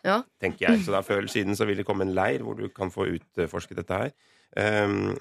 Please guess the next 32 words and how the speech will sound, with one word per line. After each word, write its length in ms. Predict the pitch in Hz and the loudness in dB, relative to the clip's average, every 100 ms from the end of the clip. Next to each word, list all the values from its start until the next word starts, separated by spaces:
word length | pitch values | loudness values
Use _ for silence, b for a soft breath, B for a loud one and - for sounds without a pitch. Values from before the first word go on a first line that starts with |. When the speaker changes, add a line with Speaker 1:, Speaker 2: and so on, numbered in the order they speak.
| - | -8
Speaker 2:
men 140 | - 107 | -2 2
det 60 | |
var 80 | 120 | 2
snakk 160 | 117 107 | 2 -2
om 80 | |
partiet 560 | 104 117 - 82 78 92 | -2 -6 -6 -10 -2 0
mitt. 180 | 135 - _ | 0 -4 _
Jeg 140 | - - | -6 -4
vet 60 | - | -2
ikke 40 | |
om 60 | 95 | -4
jeg 20 | |
skal 100 | 92 | -4
ta 120 | 90 | -4
det 140 | 85 | -4
så 80 | 80 | -6
bok-, 280 | 80 82 - - | -10 -12 -12 -16
bokstavelig. 540 | 87 - 90 107 101 | -10 -4 -2 -2 -2
Det 80 | 95 | -2
er 100 | 90 | -2
kanskje 200 | 90 82 | -4 -10
sånn 120 | 85 80 | -8 -6
man 100 | 82 | -6
sier. 400 | - 80 92 117 b b b - | -6 -4 -4 -4 b b b -4
Eh, 120 | 98 | 0
men 140 | 113 117 | 2 4
det 40 | |
vil 140 | 117 | 2
bli 140 | 113 127 | 2 2
veldig 320 | 135 117 - | 2 0 -2
<laughs> 540 | - - - 202 - | 0 2 2 0 0
Hva 120 | 117 | 0